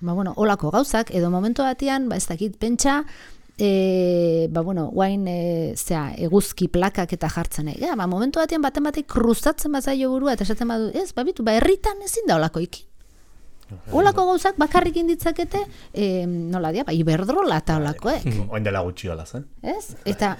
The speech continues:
Speaker 1: eta, karo, baina momentu batean ikusten badute, herritik sortzen nahi diala holako gauzak, ba, baten batei alarma sortuko zaio, eta bitu euskaldun hauek zertan nahi din. Ez? Eta horiek azkenin burujabetza ariketak dira, ez? Esatea, gu hemen gaude,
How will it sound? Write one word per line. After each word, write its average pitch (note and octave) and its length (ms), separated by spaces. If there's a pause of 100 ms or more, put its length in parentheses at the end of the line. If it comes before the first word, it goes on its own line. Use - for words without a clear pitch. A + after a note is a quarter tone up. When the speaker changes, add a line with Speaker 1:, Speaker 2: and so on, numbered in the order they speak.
Speaker 1:
eta, G3+ 200
karo, G4 220
baina G#3 160
momentu D#4 300
batean E4+ 260
ikusten C4+ 320
badute, D4+ 540
herritik F#3+ 840
sortzen A3 480
nahi B3 140
diala A#3+ 260
holako A#3+ 320
gauzak, C4+ 480 (240)
ba, F3 160
baten A#3 240
batei B3+ 240
alarma G3+ 320
sortuko C4 400
zaio, D4 240
eta B3+ 160
bitu A#3+ 220
euskaldun F#3 420
hauek F3 140
zertan E3+ 320
nahi G3 100
din. A#3+ 220 (880)
Ez? F#3+ 260
Eta F#3 220
horiek C4+ 200
azkenin A#3+ 440 (240)
burujabetza E3+ 840
ariketak D3 560
dira, C3+ 240
ez? G#3+ 160
Esatea, D#3+ 400
gu A#3+ 300 (160)
hemen F3 420
gaude, D3+ 300